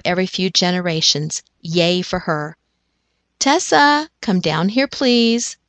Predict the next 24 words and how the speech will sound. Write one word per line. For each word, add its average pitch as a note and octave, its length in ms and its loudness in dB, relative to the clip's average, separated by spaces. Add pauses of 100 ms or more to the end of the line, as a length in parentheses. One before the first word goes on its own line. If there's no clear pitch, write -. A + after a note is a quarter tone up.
(120)
her F#3+ 80 -2
mother D#3 240 -2
called. D3+ 480 -8 (580)
Now D3 380 -2
what? D3 460 -10 (400)
Her B3+ 100 4
mom B3+ 280 8
never B3 280 4
called F3+ 280 0
her E3+ 100 -2
down E3+ 280 -2
to - 80 -4
offer E3+ 340 -2
a D#3+ 60 0
mother-daughter D#3+ 640 0
day D#3 300 -4
out D3+ 320 -4 (340)
or C4+ 100 4
to C#4 60 2
give A3 220 0
Tessa G3+ 380 0
money F3+ 320 2
for C#3+ 160 -8
clothes. D3+ 600 -2